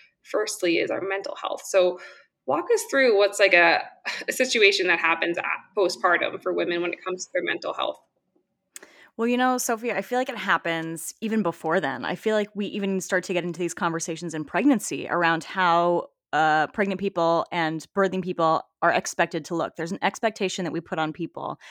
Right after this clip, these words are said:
Speaker 2: that when you're pregnant, you know, you still need to look a certain way. You still need to be, uh, appealing to the eye. You need to be, you know, you need to have this, like, physical approval that society has deemed acceptable for you.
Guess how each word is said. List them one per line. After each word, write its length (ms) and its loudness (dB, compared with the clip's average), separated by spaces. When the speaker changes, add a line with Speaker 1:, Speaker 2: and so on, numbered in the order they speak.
Speaker 2:
that 260 6
when 160 2
you're 100 2
pregnant, 680 0
you 80 -6
know, 80 -4
you 140 -4
still 320 2
need 320 0
to 100 -4
look 200 -2
a 60 -2
certain 340 -2
way. 240 -2
You 80 -6
still 160 -8
need 180 -6
to 100 -12
be, 400 -6
uh, 220 4
appealing 500 6
to 120 2
the 180 2
eye. 420 8
You 180 0
need 220 -4
to 120 -10
be, 460 -2
you 160 -6
know, 80 0
you 140 0
need 100 0
to 80 0
have 200 4
this, 160 -4
like, 120 -4
physical 420 2
approval 640 4
that 140 0
society 420 2
has 140 -8
deemed 200 -2
acceptable 540 -4
for 220 -6
you. 440 -8